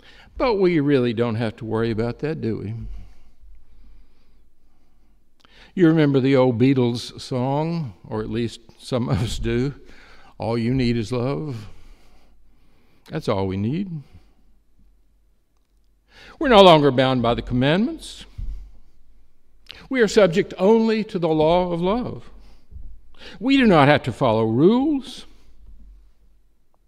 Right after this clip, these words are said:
All we have to do is follow Christ. We are not Pharisees squinting at gnats and swallowing camels.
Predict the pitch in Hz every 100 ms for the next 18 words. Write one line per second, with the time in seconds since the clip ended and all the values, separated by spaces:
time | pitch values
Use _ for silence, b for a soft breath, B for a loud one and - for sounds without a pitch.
0 | _ _ _ _ _ - 170 247 233 208
1 | 185 131 170 208 196 - 147 196 196 220
2 | 277 120 - - - - - - _ _
3 | _ _ _ _ _ _ _ _ _ _
4 | _ _ - B B 330 269 175 151 -
5 | 196 156 180 170 175 180 254 269 190 -
6 | - 170 190 190 196 180 123 131 143 196
7 | 233 - 156 - 190 156 180 180 151 165
8 | 156 202 262